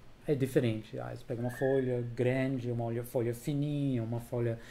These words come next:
verde escuro, uma verde clara, assim, depende de uma diversidade. Aí entra na rua, você vê todas as plantas diferentes que tão crescendo lá.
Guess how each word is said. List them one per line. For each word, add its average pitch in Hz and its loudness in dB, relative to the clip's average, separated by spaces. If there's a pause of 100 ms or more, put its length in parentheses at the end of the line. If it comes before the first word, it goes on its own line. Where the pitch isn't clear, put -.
(400)
verde 123 4
escuro, 147 4
uma 123 2
verde 120 0
clara, 156 6
assim, 131 0
depende 135 2
de 202 0
uma 233 4
diversidade. 147 4
Aí 135 2
entra 151 0
na 143 4
rua, 160 8
você 156 -2
vê 147 4
todas 156 0
as 143 -2
plantas 151 2
diferentes 139 0
que - -14
tão 147 -2
crescendo 139 0
lá. 113 0